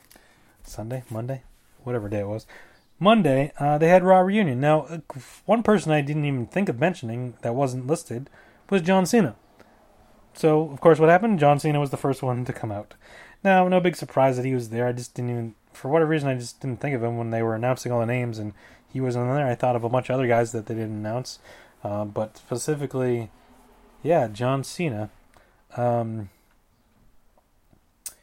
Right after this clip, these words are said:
came out, did the thing with the Usos, then Rikishi came out, um,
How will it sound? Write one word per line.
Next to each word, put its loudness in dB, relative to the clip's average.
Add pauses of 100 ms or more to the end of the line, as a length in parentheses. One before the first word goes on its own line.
(380)
came 4
out, 6
did 0
the -2
thing -2
with -2
the 2
Usos, -2
then -2
Rikishi -6
came -6
out, 0 (1300)
um, -6